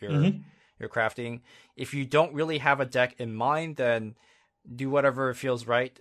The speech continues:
Speaker 1: and, uh, whatever is the most fun. 'Cause at the end of the day, the game is supposed to be fun, I hope.
Speaker 2: Yes. Yeah, basically craft the legendaries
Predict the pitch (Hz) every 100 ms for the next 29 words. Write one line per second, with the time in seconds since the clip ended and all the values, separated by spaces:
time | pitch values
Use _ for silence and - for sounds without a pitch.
0 | - 117 110 107 107 110 104 101 98 131
1 | 123 123 - 110 104 - - 98 98 107
2 | 113 117 113 139 160 151 139 135 135 139
3 | _ _ 107 120 113 110 104 110 - 123
4 | - 131 135 131 104 - _ _ _ _
5 | _ - 104 104 - 107 98 - _ _
6 | - 135 120 147 147 139 127 131 127 131
7 | 120 117 127 120 117 -